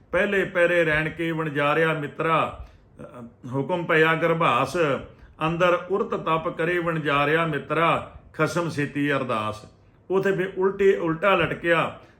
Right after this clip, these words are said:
ਤਪ ਕਰਦਾ, ਤਪੱਸਿਆ ਕਰਦਾ, ਤੇ ਪ੍ਰਮਾਤਮਾ ਅੱਗੇ ਅਰਦਾਸ ਕਰਦਾ ਹੈ। "ਦੂਜੇ ਪਹਿਰੇ ਵ-, ਵਣਜਾ-, ਰਹਿਣ ਕੇ ਵਣਜਾਰਿਆ ਮਿੱਤਰਾ, ਵਿਸਰ ਗਿਆ ਧਿਆਨ,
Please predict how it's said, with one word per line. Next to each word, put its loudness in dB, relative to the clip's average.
ਤਪ 4
ਕਰਦਾ, 0
ਤਪੱਸਿਆ 0
ਕਰਦਾ, -2
ਤੇ -2
ਪ੍ਰਮਾਤਮਾ -2
ਅੱਗੇ -4
ਅਰਦਾਸ 4
ਕਰਦਾ 0
ਹੈ। -4
"ਦੂਜੇ 2
ਪਹਿਰੇ 4
ਵ-, -2
ਵਣਜਾ-, -2
ਰਹਿਣ 2
ਕੇ -2
ਵਣਜਾਰਿਆ 2
ਮਿੱਤਰਾ, -2
ਵਿਸਰ 2
ਗਿਆ 6
ਧਿਆਨ, 2